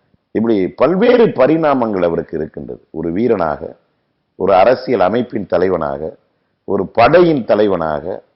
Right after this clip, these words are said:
ஒரு போர் வீரனாக, ஒரு தனியொரு மனிதனாக ஒரு கப்பலை நடத்தி வந்து முதல் உலகப் போரில் வந்து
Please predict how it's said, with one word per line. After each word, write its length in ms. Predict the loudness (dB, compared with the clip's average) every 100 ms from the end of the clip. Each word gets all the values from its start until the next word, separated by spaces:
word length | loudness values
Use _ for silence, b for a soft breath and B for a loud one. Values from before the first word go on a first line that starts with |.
| _ _ -6
ஒரு 200 | -4 -2
போர் 360 | 2 2 4
வீரனாக, 540 | 2 2 4 2 2 2
ஒரு 180 | 0
தனியொரு 380 | -2 -2 0 -2
மனிதனாக 460 | -2 -2 -2 -2 -2
ஒரு 120 | -4
கப்பலை 380 | -4 -6 -4 -4
நடத்தி 400 | -2 -2 -2 -6
வந்து 440 | -6 -4 -4 -6 _ _
முதல் 180 | -4 0
உலகப் 360 | 2 2 0 -2
போரில் 220 | -4 -4
வந்து 460 | -4 -6 -8 -8